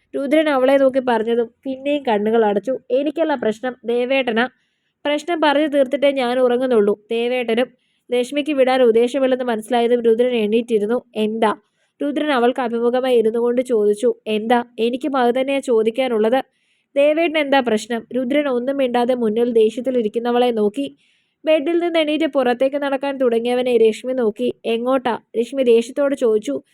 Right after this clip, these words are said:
രുദ്രൻ കൈകൊണ്ട് സിഗരറ്റ് വലിക്കുന്ന പോലെ കാണിച്ചു. "ഞാനും ഉണ്ട്," രശ്മി പറഞ്ഞു. "സിഗരറ്റ് വലിക്കാനോ?"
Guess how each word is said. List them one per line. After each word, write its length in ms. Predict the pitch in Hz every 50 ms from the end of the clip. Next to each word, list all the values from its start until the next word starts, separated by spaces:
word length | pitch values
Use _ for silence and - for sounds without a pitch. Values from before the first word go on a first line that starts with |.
| _ _ _ _ _ -
രുദ്രൻ 320 | 311 302 254 330 330 320
കൈകൊണ്ട് 400 | 302 294 277 262 262 277 277 269
സിഗരറ്റ് 440 | 285 - 262 226 240 247 254 247 285
വലിക്കുന്ന 420 | 277 269 247 240 233 254 254 277 269
പോലെ 260 | 247 247 240 233 240
കാണിച്ചു. 440 | 240 240 220 214 208 233 - 269 262 - - -
"ഞാനും 300 | 247 247 247 262 277 285 254
ഉണ്ട്," 200 | 214 202 214 233 - _ _ -
രശ്മി 320 | 220 214 214 - 254 262
പറഞ്ഞു. 340 | 254 233 220 208 214 226 247 240 - -
"സിഗരറ്റ് 460 | - 277 262 262 262 269 269 269 285
വലിക്കാനോ?" 520 | 262 247 240 226 226 220 214 208 202 196